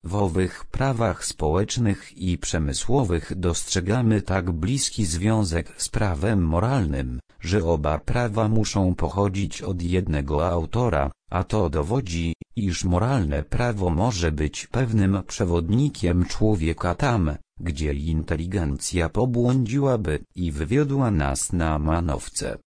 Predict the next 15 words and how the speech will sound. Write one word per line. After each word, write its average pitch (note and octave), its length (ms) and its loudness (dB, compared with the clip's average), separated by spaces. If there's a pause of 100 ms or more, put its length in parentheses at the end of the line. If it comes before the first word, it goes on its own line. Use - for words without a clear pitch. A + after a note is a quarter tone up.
(360)
Wobec G#2 540 0
tego, F2 460 0 (200)
w - 100 -8
celu A2 400 0
uzdrowienia G2 880 2
zła G#2 340 0
naszych F#2 480 0
czasów A#2+ 600 -2
wystarczy F2 720 -2
jedynie D#2+ 540 0
czynić C3+ 540 0
sprawiedliwość A2+ 1120 0
i A#2+ 240 4
zapewnić F#2+ 760 2
wolność. D2+ 880 -2